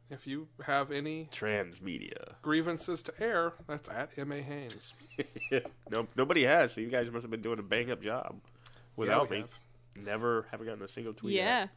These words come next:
Speaker 2: Yeah?
Speaker 3: Yeah.
Speaker 2: Oh, so you're trying to say something?
Speaker 3: No.
Speaker 2: That's what I thought.
Speaker 3: <laughs>
Speaker 1: I mean, we can talk numbers off here.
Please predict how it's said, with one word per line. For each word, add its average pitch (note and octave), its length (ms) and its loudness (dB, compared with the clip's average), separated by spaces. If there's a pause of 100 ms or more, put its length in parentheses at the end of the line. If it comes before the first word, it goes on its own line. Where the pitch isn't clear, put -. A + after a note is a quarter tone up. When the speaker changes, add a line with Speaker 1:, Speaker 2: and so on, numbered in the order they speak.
(340)
Speaker 2:
Yeah? B2+ 240 8
Speaker 3:
Yeah. F#3 380 2 (300)
Speaker 2:
Oh, D3+ 140 10
so - 160 -2
you're G#2 60 -4
trying C3 220 4
to B2 60 -2
say E3 200 0
something? G#3+ 460 0 (200)
Speaker 3:
No. G3+ 460 -6 (160)
Speaker 2:
That's - 220 -8
what F2+ 120 -10
I A#3 380 -2
thought. D4 40 4 (100)
Speaker 3:
<laughs> - 500 0
Speaker 1:
I - 40 -10
mean, C3+ 480 -2 (920)
we D#3+ 100 -4
can C#3+ 140 -6
talk A#2 220 -8
numbers A2 300 -12
off G#2+ 80 -18 (100)
here. - 120 -18